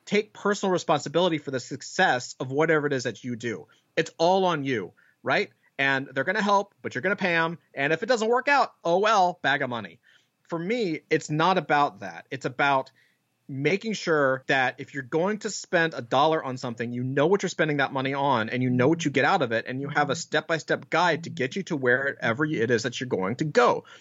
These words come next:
Most people have this messed up idea that I have an idea, I have this really cool dream of something, and I've raised ten, twenty, thirty, a hundred thousand dollars or more, and I'm just gonna pay someone to build it, and then it's magically gonna be a success because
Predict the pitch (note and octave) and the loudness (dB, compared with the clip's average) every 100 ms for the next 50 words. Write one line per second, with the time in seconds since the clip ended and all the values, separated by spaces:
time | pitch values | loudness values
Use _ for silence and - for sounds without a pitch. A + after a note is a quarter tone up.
0 | _ D#3+ F3 G#3+ - G#3+ G3 E3 D3+ C3+ | _ 2 4 4 0 -4 -2 -2 0 0
1 | - A#2+ C#3 G3+ - G3+ - D#3 C3+ E3+ | 0 0 0 0 0 -4 0 -2 -2 -2
2 | D#3+ G#2+ G#2+ _ - B2+ B2 - A#2+ A#2 | 0 0 -4 _ -4 0 0 0 -4 0
3 | E3+ A3 A3+ D#3 D3 C3 C3 _ _ _ | 0 2 -2 0 0 0 -2 _ _ _
4 | - C3 B2+ D3 C#3+ - C3 E3 G3 F#3 | -8 -4 0 0 0 -6 -4 0 0 -2
5 | G#3+ F#3+ C#3 C3 F3 F#3 D#3 - C3 B2+ | 0 0 -2 0 2 2 0 0 -4 -2
6 | A#2+ B2+ C#3 B2+ C3 C3 A#2+ C#3 D3+ D3 | -4 -2 0 0 2 -2 0 2 4 2
7 | C3+ - _ _ _ - F3+ E3 D#3 F3 | 0 -6 _ _ _ -2 0 0 0 -4
8 | D#3 D3 D#3 D3+ D3+ C#3 C3 E3 F3 D#3+ | -2 -2 2 2 2 0 0 0 0 2
9 | D3+ C#3+ C#3 C#3+ D3+ C3+ B2+ A#2+ D3+ F3 | 2 0 0 0 2 -2 -4 -4 0 2
10 | C3 A2+ - - C3+ D3+ D3 D3 B2+ F3 | 2 0 -4 -4 -2 -2 -2 0 0 0
11 | F3 G3 F3+ D3 - F#3 D3+ B2 C#3+ C3+ | -2 -2 -2 -2 2 2 2 0 0 0
12 | C3+ B2+ C#3 D3 E3 D#3 D#3 D3 C#3 C3 | -2 -2 2 2 2 -2 0 0 0 0
13 | - A#2+ D3+ B2 - - B2+ | -2 -2 0 0 -2 -2 -2